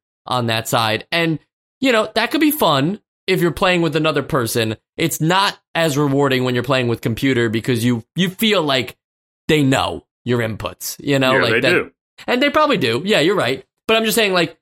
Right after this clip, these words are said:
Speaker 1: it's not, it doesn't feel as good that way. Uh, it's just,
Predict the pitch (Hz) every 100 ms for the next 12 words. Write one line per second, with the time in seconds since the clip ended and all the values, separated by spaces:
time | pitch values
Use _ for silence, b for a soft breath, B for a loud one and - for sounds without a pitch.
0 | _ 175 180 214 202 - 175 196 165 -
1 | 170 156 131 139 139 135 151 143 170 165
2 | 165 - _ _ _ - 143 127 - -
3 | 202 - 214 -